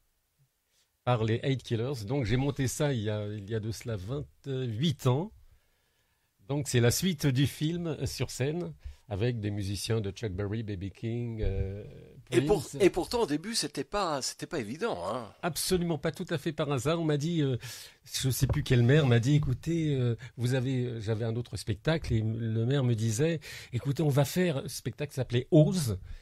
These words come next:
Speaker 1: on va faire Oz cette année. » Je lui dis, « Non, on l'a déjà fait deux fois, on va pas le faire trois fois. C'est pas possible. » Il me dit, « Mais qu'est-ce que vous avez d'autre ? »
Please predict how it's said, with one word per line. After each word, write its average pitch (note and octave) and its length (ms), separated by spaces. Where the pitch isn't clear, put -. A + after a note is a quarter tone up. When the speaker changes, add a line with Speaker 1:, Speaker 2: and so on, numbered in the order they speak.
Speaker 1:
on B2 40
va C#3+ 140
faire D#3 300
Oz G#3+ 160
cette - 260
année. » D3+ 260
Je - 60
lui B2 100
dis, « C3+ 140
Non, E3+ 140
on - 20
l'a A#2+ 180
déjà A#2 200
fait A#2 160
deux C3+ 200
fois, D3+ 440
on B2+ 60
va G2+ 120
pas A2+ 120
le - 60
faire - 200
trois A2 200
fois. G3+ 340
C'est - 300
pas A#2+ 140
possible. » D3+ 420
Il G2+ 80
me A#2+ 40
dit, « C#3+ 120
Mais A#2+ 100
qu'est-ce - 300
que E3 40
vous D3+ 140
avez D3 160
d'autre ? » E3 380